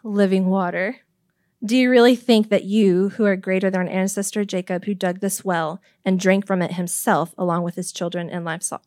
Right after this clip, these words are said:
and livestock, do you think that you are greater than him?" And so I have to pause there because years ago, like, this jumped off the page at me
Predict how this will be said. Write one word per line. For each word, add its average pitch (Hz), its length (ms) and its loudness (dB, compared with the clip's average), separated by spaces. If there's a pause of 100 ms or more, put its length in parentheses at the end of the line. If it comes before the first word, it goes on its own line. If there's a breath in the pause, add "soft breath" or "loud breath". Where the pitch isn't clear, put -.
(120)
and 185 160 2
livestock, 180 540 -4
do 202 100 -10
you 185 60 -8
think 180 340 -10 (300)
that 165 120 -8
you 180 160 -2
are 175 80 -2
greater 175 320 -4
than 160 140 -8
him?" 170 320 -10 (1300 loud breath)
And 226 100 2
so 233 80 4
I 226 60 6
have 262 160 2
to 294 80 -4
pause 214 380 -4
there - 280 -12
because 208 600 -2 (1200)
years 277 320 4
ago, 208 440 2 (140)
like, 202 240 2
this 240 240 -2
jumped 226 340 -2
off 190 420 -4
the 196 100 -6
page 185 340 -2
at 175 200 -2
me 175 300 -8